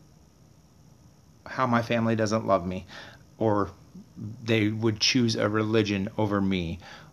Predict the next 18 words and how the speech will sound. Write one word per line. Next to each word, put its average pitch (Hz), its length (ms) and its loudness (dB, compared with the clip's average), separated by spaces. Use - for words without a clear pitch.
or 104 500 2
I 110 200 2
could 110 260 -4
think 110 180 -4
about 101 480 2
how 107 220 2
it - 20 -2
was 98 140 0
so 113 340 4
unjust 107 560 2
that 101 140 -4
my 98 260 0
family 113 680 0
chose 131 240 6
to 120 80 0
defend 113 360 4
a 110 60 6
religion 107 680 2